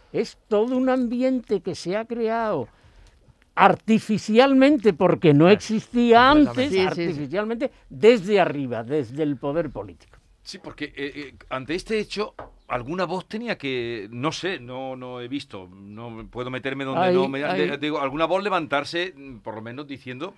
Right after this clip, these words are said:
Speaker 4: lo que estáis diciendo aquí vosotros, lo de
Speaker 2: Hombre.
Speaker 4: José María Pemán, ¿no? Que estamos
Speaker 1: Sí.
Speaker 4: hablando de Pemán ahora.
Speaker 1: Sí,
Speaker 4: Una
Speaker 1: sí,
Speaker 4: voz,
Speaker 1: estamos hablando
Speaker 4: por
Speaker 1: de
Speaker 4: mismo
Speaker 1: Pemán.
Speaker 4: lo que tú has dicho de, de lo que él habló de Cádiz. Un-,
Speaker 2: Hombre,
Speaker 4: un-,
Speaker 2: a-
Speaker 4: una vez, un, eh, articulista que ya es muerto, también que escribió, no hace mucho, y no, por eso no diré el nombre,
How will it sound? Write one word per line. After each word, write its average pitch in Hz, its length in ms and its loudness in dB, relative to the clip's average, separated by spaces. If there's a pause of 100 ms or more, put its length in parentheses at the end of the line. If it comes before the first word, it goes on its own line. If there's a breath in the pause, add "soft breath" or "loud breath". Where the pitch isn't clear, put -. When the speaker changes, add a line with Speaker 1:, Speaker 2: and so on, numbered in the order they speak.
(100)
Speaker 4:
lo 104 60 -16
que 101 60 -16
estáis 113 180 -16
diciendo 110 180 -14
aquí 101 100 -16
vosotros, 123 520 -14 (260 soft breath)
lo 110 160 -14
de 113 180 -10
Speaker 2:
Hombre. 151 180 -10
Speaker 4:
José - 160 -8
María 202 160 -2
Pemán, 98 300 -10
¿no? 143 100 -12
Que 156 60 -10
estamos 127 280 -10
Speaker 1:
Sí. 185 100 -2
Speaker 4:
hablando 127 160 -4
de 120 100 -12
Pemán 101 320 -14
ahora. 82 260 -20
Speaker 1:
Sí, 156 220 -2
Speaker 4:
Una 113 160 -10
Speaker 1:
sí, 175 140 2
Speaker 4:
voz, 165 80 2
Speaker 1:
estamos 180 320 2
hablando 156 220 0
Speaker 4:
por 147 80 -2
Speaker 1:
de 135 40 -2
Speaker 4:
mismo 151 140 -4
Speaker 1:
Pemán. - 140 -4
Speaker 4:
lo 202 60 -6
que 135 100 -12
tú 135 80 -6
has 131 60 -4
dicho 143 240 -10
de, 139 140 -8
de 110 220 -12 (220 soft breath)
lo 120 220 -8
que 127 280 -8
él 151 80 -10
habló 127 260 -10
de 135 120 -10
Cádiz. 165 280 -4 (240 soft breath)
Un-, 214 120 -12
Speaker 2:
Hombre, 233 280 -6
Speaker 4:
un-, 233 60 -10
Speaker 2:
a- 262 180 -10
Speaker 4:
una 247 140 -2
vez, 208 280 0 (580 soft breath)
un, 190 460 -2
eh, 151 640 -6
articulista 160 540 -6
que 120 100 -6
ya 131 260 0
es 120 120 -6
muerto, 156 400 0
también 123 240 -6
que 131 60 -8
escribió, 160 520 -4
no 110 380 -12
hace 120 120 -8
mucho, 143 280 -6
y 165 40 -6
no, 127 120 -10
por 117 120 -8
eso 127 120 -12
no 127 100 -8
diré 131 160 -2
el 143 80 -2
nombre, 160 360 -2